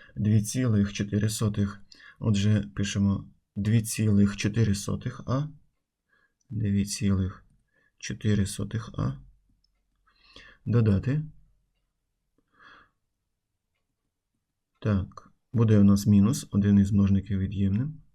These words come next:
є. Далі, е, тепер одна ціла сім десятих, що множиться на чотири. Десять помножити, один помножити на чотири — це чотири,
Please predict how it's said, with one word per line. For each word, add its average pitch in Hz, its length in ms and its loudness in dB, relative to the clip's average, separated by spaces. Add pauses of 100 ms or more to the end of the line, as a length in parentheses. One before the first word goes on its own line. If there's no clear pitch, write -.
(220)
є. 123 200 -6 (720)
Далі, 104 400 2 (960)
е, 101 520 -2
тепер 107 480 4 (960)
одна 110 280 2
ціла 113 300 2
сім 107 220 2
десятих, 107 420 -2
що - 120 -4
множиться 104 400 0
на 110 100 2
чотири. 104 440 0 (680)
Десять 101 400 0
помножити, 107 480 2
один 113 220 4
помножити 107 320 2
на 107 100 4
чотири — 104 400 2
це 104 200 0
чотири, 156 440 -4